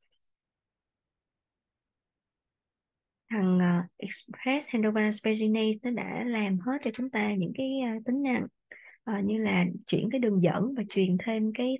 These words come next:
tham số, tham số paste tương ứng. Nha. Ví dụ như đối với mà mình, khi mà mình query, query từ, à, cái phần, à, brand chẳng hạn, thì, à, chúng ta cũng thấy là nó có thể hiển thị,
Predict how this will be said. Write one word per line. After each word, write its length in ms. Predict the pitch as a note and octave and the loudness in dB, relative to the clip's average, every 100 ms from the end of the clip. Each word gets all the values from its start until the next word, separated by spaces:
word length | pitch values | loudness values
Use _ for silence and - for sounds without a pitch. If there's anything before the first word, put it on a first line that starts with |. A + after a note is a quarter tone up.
| - | -2
tham 160 | G#3 | -2
số, 220 | G#3 G#3+ G#3+ - - _ _ | -2 -6 -8 -16 -20 _ _
tham 220 | - G#3+ | 0 2
số 480 | G#3+ A3 A3+ C#4 - _ - _ - | 4 4 6 4 0 _ -20 _ 2
paste 400 | B3 A3 G#3+ - | 4 4 2 -2
tương 160 | A3+ A3 | 0 4
ứng. 280 | A3 C4 G#4+ _ _ _ _ - | 6 6 2 _ _ _ _ -4
Nha. 100 | A#3 - - - | -4 -6 -16 -2
Ví 60 | C4 | 2
dụ 100 | G3+ | 2
như 180 | F#3+ A3 | 4 2
đối 180 | A#3+ B3+ | 2 2
với 180 | C#4 | 2
mà 100 | A#3 | 4
mình, 260 | F#3+ F3+ F3 F3 | 4 4 4 4
khi 120 | G#3+ | 2
mà 120 | G#3 | 2
mình 160 | F#3 F3+ | 4 2
query, 400 | F3+ A3+ G#3+ - - - | 2 0 0 -4 -12 0
query 360 | A3 A3 A3 G#3+ - | 2 4 4 2 -2
từ, 280 | G3+ F#3 F3 | -2 2 2
à, 100 | E3+ F3 _ _ _ _ | 2 -2 _ _ _ _
cái 120 | C4 C4 | -4 -2
phần, 260 | A3 F#3+ F3+ | -2 2 2
à, 160 | F3+ E3+ F3+ - _ | 2 0 -2 -10 _
brand 340 | A3 A#3 A3+ A3+ | 0 2 2 -2
chẳng 140 | F#3 G#3+ | -4 -2
hạn, 220 | D#3 E3+ - - _ _ | 0 -2 -4 -20 _ _
thì, 340 | - F#3+ F3 F3+ | -2 0 2 2
à, 120 | F3+ | 0
chúng 100 | G#3 | -2
ta 80 | A#3+ | -2
cũng 120 | F#3+ | -2
thấy 140 | A3 A#3 | -2 -2
là 140 | B3+ | 0
nó 200 | F#3 G#3 | 0 0
có 100 | C4 C4+ | -4 -6
thể 180 | - G#3+ | -8 -6
hiển 160 | - | -6
thị, 260 | - - | -6 -8